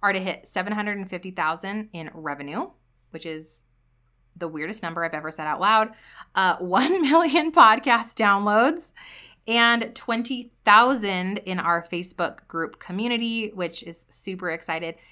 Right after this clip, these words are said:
exciting. And just a personal goal I thought I'd share with you guys is to have a super fun wedding anniversary trip 'cause it's our ten-year wedding anniversary. Okay.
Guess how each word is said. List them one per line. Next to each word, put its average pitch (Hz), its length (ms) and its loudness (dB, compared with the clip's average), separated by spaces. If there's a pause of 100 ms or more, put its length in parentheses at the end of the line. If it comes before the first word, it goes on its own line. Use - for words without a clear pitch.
(340)
exciting. 196 560 2
And 285 480 6
just 330 140 -4
a 254 60 2
personal 160 420 -4
goal 156 160 -2
I 160 100 0
thought 156 140 -4
I'd 156 100 -6
share 160 120 -8
with 156 100 -14
you 165 60 -8
guys 156 260 -8
is 185 140 -12
to 233 100 -6
have 254 140 -4
a 277 80 -2
super 190 400 -10
fun 160 340 -6
wedding 151 300 -10
anniversary 151 440 -12
trip - 280 -8
'cause 214 160 -6
it's 262 120 -4
our 427 220 -2
ten-year 320 560 -6
wedding 294 340 -2
anniversary. 277 1000 -6 (240)
Okay. 254 1400 0